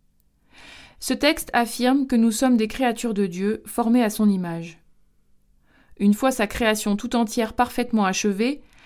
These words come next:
Dieu lui-même, de son propre jugement, lui attribue la mention finale. Très bon.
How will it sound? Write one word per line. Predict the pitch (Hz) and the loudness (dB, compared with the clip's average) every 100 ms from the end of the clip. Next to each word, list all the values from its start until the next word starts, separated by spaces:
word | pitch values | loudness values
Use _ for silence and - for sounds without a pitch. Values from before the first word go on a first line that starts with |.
| - - | -16 -4
Dieu | 196 277 | 2 4
lui-même, | 240 220 196 233 247 - _ - | 6 6 6 2 0 -6 _ -10
de | 190 | -6
son | 196 185 | -6 -4
propre | - 294 - 214 | -2 -2 -2 -2
jugement, | 208 202 190 185 208 - - - | 0 0 -2 -4 -8 -16 -20 -10
lui | 196 226 | 0 4
attribue | 220 - 247 226 | 4 2 0 2
la | 254 196 | 4 4
mention | 214 214 247 | 4 2 0
finale. | 240 226 202 170 165 170 _ _ _ _ _ _ _ - | 0 0 0 0 -8 -12 _ _ _ _ _ _ _ -10
Très | - 254 | -2 -2
bon. | 185 | -2